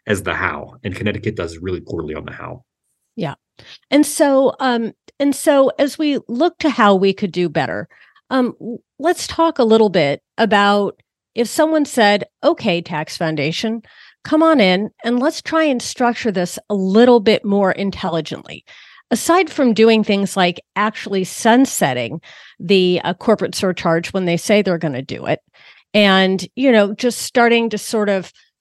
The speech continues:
Speaker 2: um, y-, <laughs> not do things like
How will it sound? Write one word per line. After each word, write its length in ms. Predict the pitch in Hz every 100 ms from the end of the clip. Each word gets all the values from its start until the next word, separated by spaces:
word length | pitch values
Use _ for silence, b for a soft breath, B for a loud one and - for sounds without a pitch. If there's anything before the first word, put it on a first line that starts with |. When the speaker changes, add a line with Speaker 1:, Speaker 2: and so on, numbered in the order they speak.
| _ -
Speaker 2:
um, 380 | 202 180 170 - _ _ _ _ _ _ _ _ _ _
y-, 140 | 254 247
<laughs> 440 | 190 180 - _ -
not 360 | 202 220 269
do 160 | 226 214
things 380 | 190 185 185 -
like 260 | 165 -